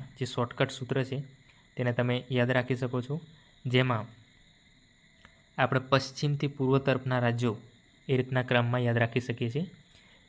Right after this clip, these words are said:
જેમાં આપણે ગુજરાતથી શરૂ કરીએ તો ગુજરાત, એને ગ, રાજસ્થાન ર, મધ્યપ્રદેશ મ,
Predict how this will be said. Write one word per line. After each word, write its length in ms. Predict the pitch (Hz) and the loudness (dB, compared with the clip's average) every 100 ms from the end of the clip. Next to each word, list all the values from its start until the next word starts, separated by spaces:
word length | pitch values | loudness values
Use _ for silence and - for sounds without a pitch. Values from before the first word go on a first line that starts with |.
| - | 0
જેમાં 360 | 123 120 117 139 - - _ _ 135 | 4 4 2 -4 -12 -20 _ _ 0
આપણે 240 | 127 123 | 0 0
ગુજરાતથી 600 | 120 120 127 127 - 135 | 0 4 4 4 -2 -4
શરૂ 220 | - 123 | 0 0
કરીએ 260 | 120 120 117 | 2 0 0
તો 220 | 120 135 - - - _ | -2 -4 -8 -20 -20 _
ગુજરાત, 380 | 127 123 127 120 - - - _ _ _ _ _ - | 0 4 6 4 2 -18 -20 _ _ _ _ _ -8
એને 240 | 131 117 113 | -4 -2 2
ગ, 80 | 123 127 165 - - _ _ _ - - | 4 4 2 -6 -20 _ _ _ -8 0
રાજસ્થાન 580 | 123 120 - - 120 117 | 2 2 0 -2 -2 0
ર, 240 | 123 143 - - - _ - - _ _ _ _ - | 0 0 -4 -14 -20 _ -20 -20 _ _ _ _ -4
મધ્યપ્રદેશ 600 | 127 123 123 123 123 117 | 0 2 0 0 0 0
મ, 240 | 117 123 | 0 0